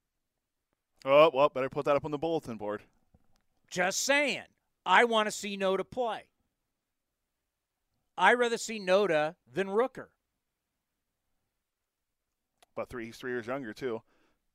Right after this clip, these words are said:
Speaker 2: I mean,
Speaker 1: And
Speaker 2: Rooker's twenty-eight years old. I just gave you his numbers. If you think he's gonna show, I mean, Rooker right now would be a, a fourth or fifth outfielder, which is great. Give him a job.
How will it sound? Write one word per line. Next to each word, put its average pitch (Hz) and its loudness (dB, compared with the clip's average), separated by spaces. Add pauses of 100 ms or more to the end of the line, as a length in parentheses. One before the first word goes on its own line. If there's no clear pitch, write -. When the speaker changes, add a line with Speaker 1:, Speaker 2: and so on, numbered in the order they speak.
(140)
Speaker 2:
I 190 -2
mean, 233 0
Speaker 1:
And 208 -4
Speaker 2:
Rooker's 302 2
twenty-eight 247 -2
years 220 -6
old. 233 2
I 160 -2
just 220 -8
gave 240 2
you 214 -6
his 170 -8
numbers. 190 -8 (340)
If 117 -16
you 202 -4
think 262 -6
he's 247 -6
gonna 247 -8
show, 233 -2
I 190 -2
mean, 202 -4
Rooker 285 -2
right 233 0
now 175 0
would 190 0
be 156 -6
a, 151 -4 (420)
a 160 0
fourth 165 -4
or 180 -8
fifth 139 -8
outfielder, 160 -8 (100)
which 226 -2
is 277 -6
great. 277 2
Give 185 -4
him 226 -4
a 240 -2
job. 214 -2